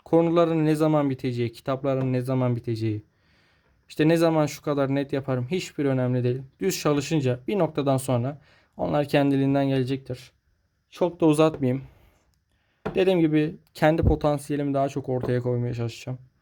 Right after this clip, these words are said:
Kendimi bazı şeylerden çok soyutlayacağım. Mesela sosyallik vesaire. Ya s-, tamamen soyutlayamam ama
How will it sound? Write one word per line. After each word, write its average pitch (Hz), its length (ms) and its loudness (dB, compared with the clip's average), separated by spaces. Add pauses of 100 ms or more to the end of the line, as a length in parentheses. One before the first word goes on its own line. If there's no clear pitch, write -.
(640)
Kendimi 165 400 4
bazı 175 260 4
şeylerden 151 500 0
çok 156 260 -4
soyutlayacağım. 117 540 -2
Mesela 131 380 -2
sosyallik 135 640 0
vesaire. 127 500 -6 (640)
Ya 170 180 4
s-, - 80 -8 (1000)
tamamen 214 380 4
soyutlayamam 180 720 2
ama 151 280 0